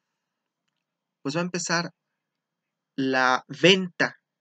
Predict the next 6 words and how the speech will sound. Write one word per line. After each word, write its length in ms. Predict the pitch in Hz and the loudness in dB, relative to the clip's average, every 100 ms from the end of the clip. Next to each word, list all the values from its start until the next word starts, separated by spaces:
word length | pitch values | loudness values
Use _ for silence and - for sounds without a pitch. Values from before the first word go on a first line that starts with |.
| _ _ _ _ _ | _ _ _ _ _
y 240 | 165 180 | -6 -2
o 240 | 175 180 - | 0 -2 -4
liquidación 880 | - 151 151 156 143 139 - 135 - _ _ _ _ _ _ | -6 -4 -4 -4 -4 -4 -4 -6 -10 _ _ _ _ _ _
de 180 | - 131 | -6 -6
todas 720 | - 151 151 151 151 - - _ _ - | 0 0 2 0 -2 -8 -14 _ _ -8
esas 500 | 135 - 127 - | -8 -8 -14 -16